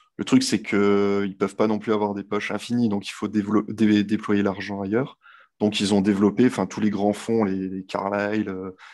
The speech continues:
Cacaire, et cetera, ils ont développé des, des stratégies, euh, dette. Et tout à fait, en fait, private debt, on va dire que, euh, c'est,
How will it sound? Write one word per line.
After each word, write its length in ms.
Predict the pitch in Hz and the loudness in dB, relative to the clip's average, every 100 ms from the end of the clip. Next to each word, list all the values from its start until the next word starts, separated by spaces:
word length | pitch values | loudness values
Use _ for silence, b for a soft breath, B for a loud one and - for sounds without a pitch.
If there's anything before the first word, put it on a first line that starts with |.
| B | B
Cacaire, 400 | - 92 104 - | -6 -4 0 0
et 80 | - | 0
cetera, 460 | - 98 104 104 107 | -4 -6 -2 0 0
ils 180 | 101 | 0
ont 60 | 95 | -4
développé 460 | 95 95 98 101 98 | -6 -4 -4 -2 0
des, 340 | 101 95 92 B B B B B | 0 0 -4 B B B B B
des 140 | 104 | 0
stratégies, 640 | - - 113 104 98 98 | 0 0 0 -2 -2 0
euh, 120 | 98 95 | 0 2
dette. 340 | 107 139 143 | 2 2 0
Et 60 | - | -12
tout 100 | 98 | -2
à 80 | 107 | -2
fait, 120 | - | 0
en 60 | 117 | -4
fait, 160 | 117 | -4
private 320 | - 107 104 101 | -2 0 0 0
debt, 260 | 120 131 | -2 -2
on 60 | 104 | -4
va 80 | 101 | -6
dire 240 | 110 117 | -6 -8
que, 240 | - 104 104 b b b _ _ _ _ _ | -6 -8 -8 b b b _ _ _ _ _
euh, 840 | 104 101 104 104 101 104 104 104 104 - | -2 2 4 4 2 2 2 2 0 -2
c'est, 340 | - - - | -4 -6 -8